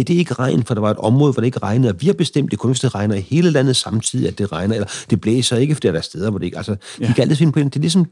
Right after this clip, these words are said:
Speaker 1: de, deres raison d'être, det er den der med, der findes ikke forkert vejr, kun forkert påklædning.
Speaker 2: Ja.
Speaker 1: Og så de er sådan nogle, øh, frelste friluftstyper selv, der bare ikke,
Speaker 2: <laughs>
Speaker 1: "Åh,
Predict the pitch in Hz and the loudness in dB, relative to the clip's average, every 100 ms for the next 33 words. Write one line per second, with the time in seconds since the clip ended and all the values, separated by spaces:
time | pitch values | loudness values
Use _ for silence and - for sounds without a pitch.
0 | _ - - - 120 117 90 87 - 78 | _ -16 -12 -2 0 0 -6 -10 -8 -8
1 | - 110 - 117 113 - 156 143 143 135 | -4 -2 2 2 0 2 2 2 2 2
2 | 123 110 110 107 104 110 117 120 - 101 | 2 2 0 -2 -2 -2 -2 -4 -8 -4
3 | 120 95 101 95 101 101 - 95 95 95 | -4 -2 -4 -4 -8 -6 -8 -6 -6 -4
4 | 110 101 - 104 117 - 120 110 101 92 | -4 -4 -6 -8 -6 0 2 2 0 -4
5 | - - - - 127 127 - - 143 165 | -14 -20 -20 -4 -2 0 -2 0 0 0
6 | - - 101 95 - - - - 117 117 | 0 -2 0 0 0 0 0 0 0 0
7 | 131 139 127 98 - - - - | 0 0 0 0 -6 -16 -6 -2